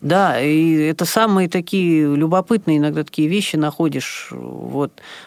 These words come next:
Поэтому, если у кого-то в Москве, Московской области, потому что, конечно, далеко ехать возможности у меня нет, Москва, Ближнее Подмосковье, сохранились ненужные, э, пленки,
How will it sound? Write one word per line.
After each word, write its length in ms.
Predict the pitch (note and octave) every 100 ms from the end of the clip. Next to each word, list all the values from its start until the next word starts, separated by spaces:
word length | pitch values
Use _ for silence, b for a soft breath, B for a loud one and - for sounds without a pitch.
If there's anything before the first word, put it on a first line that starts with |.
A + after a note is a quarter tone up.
| -
Поэтому, 280 | D3+ F3 G3
если 180 | -
у 60 | F#3+
кого-то 540 | G3 F#3+ F#3 F#3 F3 -
в 80 | D#3+
Москве, 680 | F3 F3+ - F#3+ G#3+ E3
Московской 640 | B2 D3 - F#3 E3 - F3
области, 400 | E3+ D3 - -
потому 260 | - C#3
что, 140 | D3 -
конечно, 580 | D3 D#3 D#3+ - C3+ A#2
далеко 440 | C3 C#3+ - C#3
ехать 340 | C3 B2 -
возможности 600 | B2 C3 C3 B2+ A#2+ -
у 60 | C3
меня 160 | C3 D3
нет, 240 | G3 G3+
Москва, 460 | - C3 - D#3+ F3
Ближнее 420 | C3+ C3+ - C3
Подмосковье, 800 | - C3 B2 - F3 E3 C3 C#3 B B B
сохранились 760 | - - E3+ F#3 F#3+ C#3+ - D#3+
ненужные, 720 | D#3+ E3+ C#3+ C#3 B2+ B2+ A#2+
э, 600 | A2+ A2+ B2 B2 G#2 G#2+ -
пленки, 600 | E3 G3+ A3 G#3 C3 -